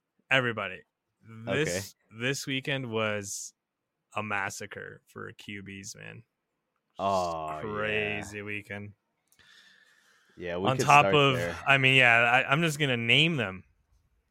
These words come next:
Speaker 1: So, first of all, Daniel Jones is already hurt, out for the season.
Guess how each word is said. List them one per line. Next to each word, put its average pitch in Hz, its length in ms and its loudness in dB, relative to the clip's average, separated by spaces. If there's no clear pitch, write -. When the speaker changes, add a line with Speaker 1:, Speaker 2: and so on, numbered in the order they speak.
Speaker 1:
So, 113 540 2
first 143 360 -2
of 113 80 -4
all, 101 340 -2
Daniel 160 320 4
Jones 131 260 2
is 110 80 -4
already 120 360 2
hurt, 98 280 -12
out 127 200 -2
for 127 100 -12
the 107 100 -14
season. 98 440 -18